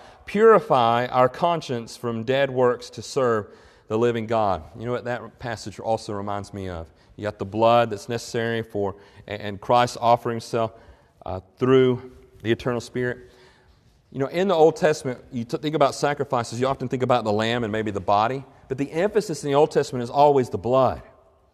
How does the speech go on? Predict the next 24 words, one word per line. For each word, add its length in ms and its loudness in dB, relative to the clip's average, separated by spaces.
The 100 -4
blood 420 4
is 140 -6
a 20 -12
part 200 -2
of 60 -4
the 60 -12
sacrifice, 600 -4
especially 340 -4
when 100 -6
it 100 -10
comes 280 -6
to 200 -10
atonement, 560 -6
appeasing 640 -4
God's 360 2
wrath. 320 -2
Blood 280 6
is 160 -4
a 60 -4
part 300 2
of 60 -2
the 60 2
life, 380 2